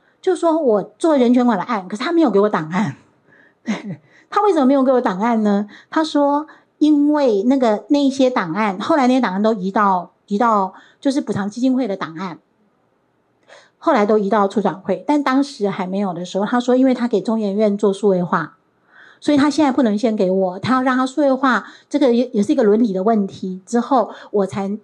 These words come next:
我再去看这样子。对，要不然就是我要花时间到，我要从花莲，然后每个礼拜一直，一直去看。我去看了一阵子，但是没有办法看完。对，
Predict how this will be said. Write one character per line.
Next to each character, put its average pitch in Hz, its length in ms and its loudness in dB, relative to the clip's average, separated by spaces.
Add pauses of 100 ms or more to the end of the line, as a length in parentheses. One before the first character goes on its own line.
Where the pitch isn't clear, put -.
(160)
我 202 140 -2
再 254 120 2
去 254 120 -2
看 214 400 -6
这 208 80 -8
样 175 180 -10
子。 - 220 -20 (280)
对， 190 200 -4 (100)
要 311 100 0
不 311 60 2
然 277 100 2
就 277 120 0
是 285 100 0
我 202 180 2
要 208 340 0
花 208 220 -2
时 220 200 -8
间 202 260 -2
到， 202 300 0 (320)
我 202 100 -4
要 214 80 4
从 214 180 0
花 214 280 0
莲， 175 320 -2 (140)
然 185 100 0
后 190 280 0 (360)
每 190 180 -2
个 202 120 0
礼 196 120 0
拜 208 220 0
一 196 260 0
直， 208 320 -2
一 247 100 2
直 202 140 -2
去 202 160 -2
看。 202 220 -2
我 190 80 0
去 302 100 0
看 311 220 2
了 247 40 4
一 226 220 0
阵 233 220 2
子， 196 100 -2
但 247 180 2
是 247 60 4
没 226 80 2
有 208 60 0
办 208 120 0
法 156 120 -10
看 175 240 -8
完。 - 120 -14 (520)
对， - 180 -4